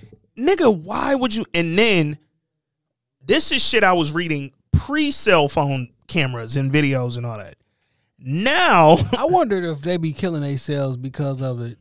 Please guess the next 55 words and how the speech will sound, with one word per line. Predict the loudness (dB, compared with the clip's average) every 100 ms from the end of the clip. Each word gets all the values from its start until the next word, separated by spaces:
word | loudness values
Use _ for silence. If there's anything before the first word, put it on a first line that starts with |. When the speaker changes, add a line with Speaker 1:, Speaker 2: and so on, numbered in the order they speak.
| -12
Speaker 2:
the | -10
shit | -6 -6 -6
that | -8
they | -8
do | -8 -6 -4 -4
and | -6
gotta | -6 -8
cover | -6 -6 -6 -6 -6
up | -6
and | -8 -10
they | -8
can't | -8 -8
live | -8 -8 -8
with, | -8 -8 -12 -10
or | -8
because | -6 -6 -6 -4
all | -6 -6
the | -6
evilness | -8 -6 -8 -6 -8
they, | -8 -10
they | -8 -8
recognize | -8 -10 -10 -10 -10 -10
that's | -10 -10
in | -10
the |
world | -8 -8 -8 -8
that | -10
the | -10
regular | -10 -10 -12 -14
person | -12 -10 -10
don't | -10 -10
see. | -10 -12 -12 -14 _ -6
Speaker 1:
Bro, | -2 -2
I, | -4 -6 0
Speaker 2:
Or | 2
a |
Speaker 1:
I |
think | 4
Speaker 2:
combination | 4 4 2 0 -4
of |
both. | -6 -16 -20 -16 -6
Speaker 1:
I, | -4 -4 -8
I | -8 -8
think | -2 -2 0
it's | -4
a | -2
combination | -2 -2 0 0 0 -2
of |
both, | -2 -2 -2 -4
dog. | -4 -4 -4
Like, | -2 -2 -4 _ _ _ _ _ _
when | -4 -2
you | -4 -2
going | 0 0 0
into | -4 -4 -4 -4 -2 -4 -6